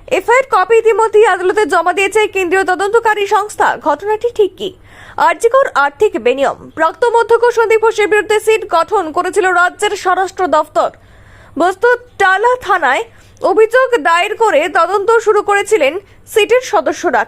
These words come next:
কিন্তু সেই মামলাতেও সিবিআই তদন্তে, সিবিআই তদন্তে নির্দেশ দিয়েছে কলকাতা হাইকোর্ট। সময়সীমা তিন সপ্তাহ। আরজি কর দুর্নীতির মামলা তদন্তে অগ্রগতি হাইকোর্টে রিপোর্ট দিতে হবে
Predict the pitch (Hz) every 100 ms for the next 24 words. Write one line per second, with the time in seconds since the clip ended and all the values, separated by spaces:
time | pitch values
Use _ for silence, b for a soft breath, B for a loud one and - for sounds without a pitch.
0 | 330 349 494 294 302 349 339 339 403 494
1 | 494 480 427 370 427 359 - 330 359 330
2 | 392 381 330 359 370 359 330 339 349 311
3 | 349 427 440 403 392 403 415 392 403 403
4 | 453 294 285 - 233 - b b b b
5 | - 302 339 453 480 494 539 - 233 -
6 | 247 - 254 220 - b b b 330 370
7 | 466 508 508 427 415 427 453 370 302 311
8 | 403 381 - 302 370 370 403 b b -
9 | 311 302 403 453 427 415 359 320 359 349
10 | 381 285 - 285 262 262 285 247 240